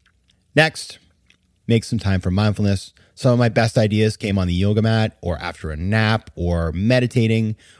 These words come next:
or taking a walk, things that just got me into the present and out of my head.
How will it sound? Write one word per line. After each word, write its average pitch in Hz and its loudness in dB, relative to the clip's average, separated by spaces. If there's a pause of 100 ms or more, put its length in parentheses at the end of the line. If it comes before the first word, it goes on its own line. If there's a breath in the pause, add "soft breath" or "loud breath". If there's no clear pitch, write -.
or 92 -4
taking 90 -6
a 76 -6
walk, 107 0 (500 soft breath)
things 113 2
that 101 0
just 90 -6
got 92 -2
me 98 0
into 90 -4
the - -12
present 98 -2
and 85 -6
out 85 -4
of 76 -8
my 73 -10
head. 104 -2